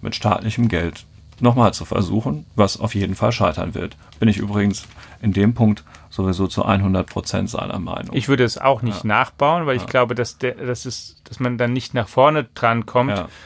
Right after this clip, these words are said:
Speaker 2: an die Entwicklung, wenn man andere kopiert und ihnen hinterherläuft, ja, im wörtlichen Sinne in diesem Fall. Ich versuche mir nur klarzumachen, was das konkret hier bedeuten würde.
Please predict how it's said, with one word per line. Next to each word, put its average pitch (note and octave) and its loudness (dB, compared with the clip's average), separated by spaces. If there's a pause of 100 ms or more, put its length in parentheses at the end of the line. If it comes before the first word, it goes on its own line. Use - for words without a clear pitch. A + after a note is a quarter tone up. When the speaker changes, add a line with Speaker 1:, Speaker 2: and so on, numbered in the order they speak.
(120)
Speaker 2:
an B2 2
die B2 2
Entwicklung, B2 0
wenn A#2+ 2
man A#2 2
andere A2+ 2
kopiert C3 -2
und A#2+ -6
ihnen A#2+ 0
hinterherläuft, A2+ 0
ja, A#2 -4
im A2 -4 (440)
wörtlichen A#2 0
Sinne A2 -2
in A#2+ -6
diesem A#2 -2
Fall. B2 2 (1200)
Ich - -14
versuche C3+ 2
mir B2+ 4
nur C3 2
klarzumachen, C3 0
was B2+ -2
das - -12
konkret A2+ -6
hier C3 -8 (140)
bedeuten C#3 0
würde. C3+ 4